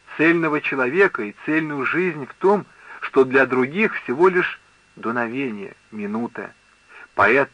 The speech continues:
так перенаселен, что не может не выпускать эти жизни в мир.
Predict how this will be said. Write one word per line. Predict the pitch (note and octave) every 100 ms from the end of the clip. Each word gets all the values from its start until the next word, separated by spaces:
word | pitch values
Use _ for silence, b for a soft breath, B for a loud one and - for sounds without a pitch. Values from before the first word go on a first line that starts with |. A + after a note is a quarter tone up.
| -
так | C#3+ D3+ - - _ b b b
перенаселен, | - B2 B2 B2 - B2 D#3 C3+
что | -
не | B2
может | A#2+ D3+ D#3+ D3 - B B -
не | A#2+
выпускать | C3 C3+ C#3 - D#3 D#3+ -
эти | C3 C3+ C3+
жизни | B2+ D3 C3+ C#3
в | B2+
мир. | C3 G#2+